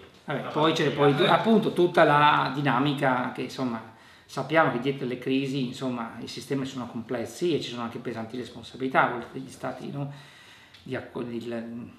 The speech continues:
Speaker 1: ahimè, della, del nord del mondo. Per cui, insomma, comunque sia, al di là di qualunque valutazione sull'origine, le modalità, no, e la gestione delle, delle crisi, i due aspetti non sono e non possono essere in opposizione.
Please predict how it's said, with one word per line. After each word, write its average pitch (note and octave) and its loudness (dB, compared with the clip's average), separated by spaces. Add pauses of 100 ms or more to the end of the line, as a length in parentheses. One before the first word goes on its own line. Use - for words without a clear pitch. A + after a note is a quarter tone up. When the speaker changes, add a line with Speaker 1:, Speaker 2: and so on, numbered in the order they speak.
(140)
Speaker 1:
ahimè, A2+ -6 (640)
della, A2+ -6
del A#2 -6
nord A#2 -2
del A#2 -4
mondo. A2 -6
Per D3 -4
cui, D3+ 2
insomma, - -6 (140)
comunque B3 8
sia, E3+ 6
al D3 2
di D3 4
là F#3+ 10
di F#3 6
qualunque F3+ 6
valutazione D3 2
sull'origine, C#3 2
le A2+ -4
modalità, A#2+ 2
no, C3+ -2
e C#3 -4
la B2 -6
gestione B2 -2
delle, C3 -6 (280)
delle D3+ -2
crisi, C#3+ -6
i C3 -8
due D3 -4
aspetti C#3 -4
non C#3 0
sono F3 -2
e C3+ -10
non B2 -4
possono C3 -12
essere - -16
in C2 -10
opposizione. - -14